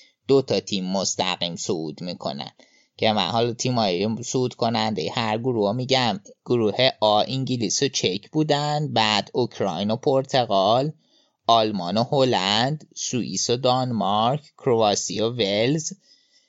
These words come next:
اه، اسپانیا و سوئد، لهستان و اتریش، فرانسه و ترکیه و بلژیک و روسیه و ایتالیا و فنلاند، که فنلاند هم برای اولین بار یه تورنمنت مهم اومد توی اینستا-، توی،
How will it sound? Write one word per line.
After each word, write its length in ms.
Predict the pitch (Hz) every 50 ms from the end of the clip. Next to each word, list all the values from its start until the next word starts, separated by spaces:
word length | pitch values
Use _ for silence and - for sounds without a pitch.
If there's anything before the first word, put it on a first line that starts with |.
| _ _ _ _ _ _ -
اه، 360 | - 120 117 113 107 71 117
اسپانیا 640 | 120 117 - - 127 117 117 117 117 110 101 95 92
و 80 | 101 117
سوئد، 720 | - - - 139 127 117 107 101 98 113 127 151 - -
لهستان 720 | 131 135 131 135 151 143 113 - - - - 87 85 90 107
و 80 | 110 -
اتریش، 880 | - 139 131 135 135 - - - - 101 101 110 120 131 - - -
فرانسه 580 | - 127 120 123 110 101 104 98 101 - - 101
و 140 | 98 87 - -
ترکیه 960 | - 110 107 104 104 - - - - 101 98 98 104 113 123 135 151 160 156 147
و 400 | 143 139 135 135 135 135 139 139 139
بلژیک 460 | 139 135 131 120 110 104 104 98 -
و 80 | 113 95
روسیه 520 | 98 104 104 101 - - 90 95 110 120
و 60 | -
ایتالیا 560 | - 180 160 - - 151 127 127 120 117 113
و 20 | 110
فنلاند، 640 | - - 113 98 98 95 95 98 95 92 90 90 -
که 240 | - 113 101 98 -
فنلاند 540 | 120 107 107 107 98 92 87 85 92 101 113
هم 160 | 113 117 120
برای 200 | 120 120 113 95
اولین 520 | 101 110 110 120 120 120 120 120 120 117
بار 200 | 104 101 110 110
یه 140 | 110 110 120
تورنمنت 840 | 120 - 139 123 123 123 120 117 117 117 117 - 117 117 113 120 - _ _ _ _ _ _ _ -
مهم 280 | 123 123 135 135 123
اومد 340 | 120 123 123 123 117 117 113 -
توی 240 | - 107 98 101 98 110 117 113 117 113 -
اینستا-، 520 | - 127 117 - - 101 98 101 90 95
توی، 640 | 101 - 117 104 104 104 110 120 120 120 120 123 120